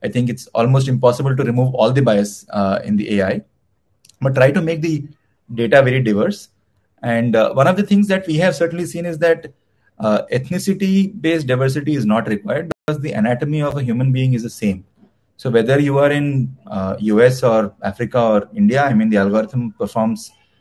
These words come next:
at the same level of accuracy. And so that again is important because you want to be able to test. You want to be able to test the technology on a U S data set, on a, even if you trained only on an Indian data set, for example,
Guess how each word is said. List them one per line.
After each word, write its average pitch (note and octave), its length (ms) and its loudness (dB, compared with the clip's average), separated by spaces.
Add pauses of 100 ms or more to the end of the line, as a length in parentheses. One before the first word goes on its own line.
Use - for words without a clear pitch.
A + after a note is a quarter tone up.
(140)
at A2 120 -6
the A#2 80 -4
same A2+ 260 -2
level G#2+ 220 4
of G#2 100 -2
accuracy. G#2 540 -2 (140)
And A2+ 100 -2
so C3 80 -2
that C3+ 180 6
again D#3 240 0
is C#3+ 120 -2
important C#3 400 0
because C#3+ 240 -2
you C#3 80 0
want C#3+ 180 0
to D#3+ 60 -4
be D#3 100 0
able D#3 160 2
to D#3 140 0
test. C3 340 0 (480)
You C3 80 -2
want C3+ 80 4
to C#3+ 40 0
be D#3 60 2
able D3 180 0
to C#3 60 -8
test B2+ 240 -2
the D#3+ 80 -8
technology C3+ 560 -4
on C3 180 2
a B2+ 40 2 (160)
U B2 60 4
S A#2+ 60 -2
data A#2+ 260 -2
set, C3+ 220 -8 (120)
on G#2+ 180 -4
a, G#2 240 -4 (420)
even D3+ 180 2
if E3+ 120 -2
you E3 100 0
trained D3+ 300 0
only D3 180 2
on D3 120 0
an C3+ 100 2
Indian B2+ 220 2
data A2 240 0
set, A2 180 -8
for - 80 -6
example, A2 480 -4